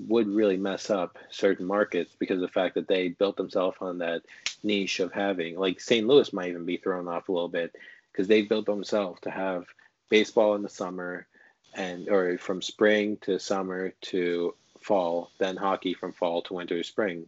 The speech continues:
Like, it's just, it's cyclical. And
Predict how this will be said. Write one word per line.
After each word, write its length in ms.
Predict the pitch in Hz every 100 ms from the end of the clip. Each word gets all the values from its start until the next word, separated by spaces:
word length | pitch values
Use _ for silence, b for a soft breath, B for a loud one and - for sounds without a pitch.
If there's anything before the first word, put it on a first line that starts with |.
| -
Like, 220 | 90 85
it's 180 | 90 -
just, 340 | - 92 - - _ b b _ -
it's 120 | -
cyclical. 580 | - 131 - 85 82 82 _ _ _ _ _ _ _ _ -
And 280 | 101 92